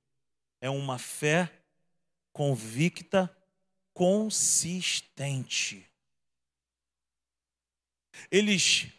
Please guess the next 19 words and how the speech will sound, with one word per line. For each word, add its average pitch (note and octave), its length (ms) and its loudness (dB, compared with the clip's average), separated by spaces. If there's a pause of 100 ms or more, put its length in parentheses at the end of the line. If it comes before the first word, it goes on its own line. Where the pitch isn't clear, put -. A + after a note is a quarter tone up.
(360)
não B3+ 400 2
olharam G3 440 4
um G3+ 180 -4
pro F3+ 160 -6
outro F#3 340 -2
e F3+ 40 -10
falaram E3+ 200 -6
assim: D3+ 320 -8 (240)
"Vamos F3 260 -6
tentar." C#3 760 -4 (1040)
Não. C3+ 320 -2 (1040)
O A#3+ 80 -14
que G#4+ 160 0
que - 100 2
eles G3 180 4
carregavam D3+ 680 0
dentro C#3 360 -4
dele, B2+ 260 -4
gente? A2 460 -12